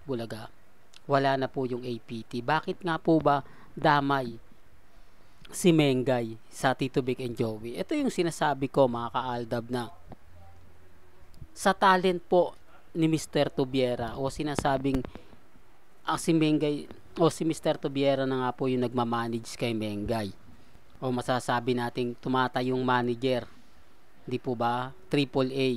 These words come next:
At ang pagkakaano natin yan, eh, si Mister Tobiera. Kaya nga po, damay siya sa sisibakin sa Eat Bulaga. Hindi nga po, ito nga po yung medyo mainit na rin po, eh.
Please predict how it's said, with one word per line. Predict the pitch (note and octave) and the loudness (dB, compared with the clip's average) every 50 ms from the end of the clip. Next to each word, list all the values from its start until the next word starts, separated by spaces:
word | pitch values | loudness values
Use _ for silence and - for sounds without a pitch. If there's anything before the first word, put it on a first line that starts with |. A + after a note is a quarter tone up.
| A2 G#2+ - C#3 | -2 -6 -8 -8
At | C3 - C#3 | -6 -4 -4
ang | B2 B2 | -4 -4
pagkakaano | - C#3 A#2+ A#2 - C3+ C3 B2 A#2+ B2 B2 B2 B2 B2 B2+ B2+ | -4 -6 -4 -2 0 2 2 4 2 2 0 0 0 0 0 0
natin | B2+ A#2+ A#2+ C#3+ C3+ C#3+ | 0 0 0 0 0 0
yan, | D3 C3+ A#2+ | 0 0 0
eh, | B2+ B2 | -2 -6
si | - - - | -6 -6 -6
Mister | C#3+ C#3 B2+ - - - C3+ B2 | -4 -4 -6 -6 -4 -2 -2 -2
Tobiera. | - - C3 A2+ A#2 A2+ G#2+ G#2 G#2+ A#2 B2+ | -2 -4 -4 -4 -2 -2 -4 -4 -4 -4 -4
Kaya | C3+ D3 D#3 E3+ E3+ | -2 2 2 4 4
nga | F3+ F3+ E3+ E3 D#3+ | 4 4 2 2 2
po, | - E3+ D3 - - - - - - - - - - - | 0 -4 -6 -6 -10 -16 -16 -16 -16 -16 -16 -16 -8 0
damay | D3 D#3 D#3 D#3 D#3+ D#3 D3+ C#3 | 4 4 4 4 4 0 0 -2
siya | B2+ - D#3 D3 C3 A#2 - - - - - - - | -2 0 0 0 0 -2 -4 -10 -16 -16 -16 -10 -4
sa | - D3 B2 | -2 -2 0
sisibakin | - D#3 C#3+ B2+ - D#3 C3 B2+ B2 A2 B2+ B2 A#2+ | 0 0 -2 -2 -2 -2 0 2 2 2 2 0 -2
sa | - - B2+ | -2 -4 -6
Eat | A#2+ A2+ - | -6 -6 -6
Bulaga. | - A#2 A2 G#2+ G#2+ A2 C3+ B2 G#2 F#2 - - - - - - - - - - - - - | -4 -4 -4 -4 -2 0 2 2 2 0 -6 -14 -16 -16 -16 -16 -16 -16 -16 -16 -14 -8 -2
Hindi | D3+ C#3 B2+ C#3+ C3+ C3+ | -2 0 0 0 0 2
nga | C#3 C3 B2+ | 2 2 0
po, | - - C3 | 0 0 -2
ito | C3 C3+ - - D#3 - D3+ | -2 -2 -4 -4 -2 0 2
nga | C#3+ C#3 C3+ | 4 4 4
po | - - D3 | 2 2 0
yung | C#3 C3+ C3+ | 0 0 0
medyo | C3 B2 B2 A#2+ A#2+ C3+ B2 | 0 0 0 0 2 2 2
mainit | A#2+ A#2+ - C#3+ C3+ C3 B2+ B2 - | 2 0 0 0 0 0 0 -2 -2
na | C3 B2 A#2+ B2 | -2 -2 0 0
rin | B2+ B2 - | -2 -2 -2
po, | - E3 B2+ | -4 -4 -4
eh. | A2+ G#2+ - | -4 -8 -14